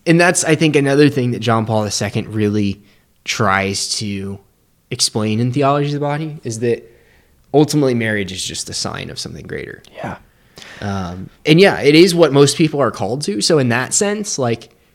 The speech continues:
Speaker 1: if you're called to marriage, then that is the best vocation for you. And that is how you will master chastity, right?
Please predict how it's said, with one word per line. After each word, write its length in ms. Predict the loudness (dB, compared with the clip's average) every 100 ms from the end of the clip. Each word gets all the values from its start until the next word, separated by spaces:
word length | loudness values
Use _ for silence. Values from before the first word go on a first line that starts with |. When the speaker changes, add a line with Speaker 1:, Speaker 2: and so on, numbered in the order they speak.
| -6
Speaker 1:
if 140 | 2
you're 120 | 4 4
called 320 | 4 2 4
to 60 | 2
marriage, 600 | 0 -2 -2 -6 -10 -10
then 400 | -2 2 2 2
that 260 | 0 -2 0
is 320 | 0 0 0
the 160 | -2
best 320 | 0 0 -2 -6
vocation 580 | -10 -6 -4 -4 -8
for 180 | -16 -20 -20
you. 280 | -18 -16 -16 _ _ _ _
And 160 | -8 -4
that 160 | 0 0
is 200 | 0 0
how 160 | 0
you 180 | 0 -2
will 160 | -4 -8
master 460 | -10 -12 -12 -12
chastity, 640 | -12 -14 -14 -16 -16 -20 -20
right? 280 | -18 -18 -20